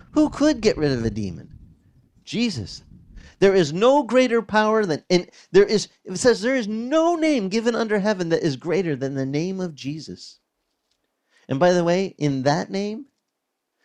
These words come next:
let me tell you, it's so funny. The religious guys didn't even know who was there standing in front of them when Jesus was on this earth.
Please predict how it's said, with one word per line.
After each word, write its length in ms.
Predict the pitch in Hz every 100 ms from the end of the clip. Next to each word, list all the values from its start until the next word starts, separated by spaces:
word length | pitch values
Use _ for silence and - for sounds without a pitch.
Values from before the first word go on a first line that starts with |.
| -
let 120 | 165
me 100 | 190
tell 160 | - 160
you, 180 | 107 - _ _ _ _ _ _ _ _ _ -
it's 120 | 175
so 220 | - 254
funny. 480 | 226 - 120 85 - _ _
The 100 | 156
religious 480 | 175 220 269 370 -
guys 240 | 165 143
didn't 260 | - 165 160
even 200 | 147 139
know 180 | 139 139
who 140 | 147
was 240 | 127 101
there 280 | 95 127 110
standing 460 | - - 127 127 117
in 100 | 107
front 240 | - 123
of 100 | 107
them 240 | 98 92 85 _ _ _
when 140 | 113
Jesus 400 | 104 117 104 98
was 160 | 104 92
on 160 | 101 92
this 200 | 90 87
earth. 260 | 87 _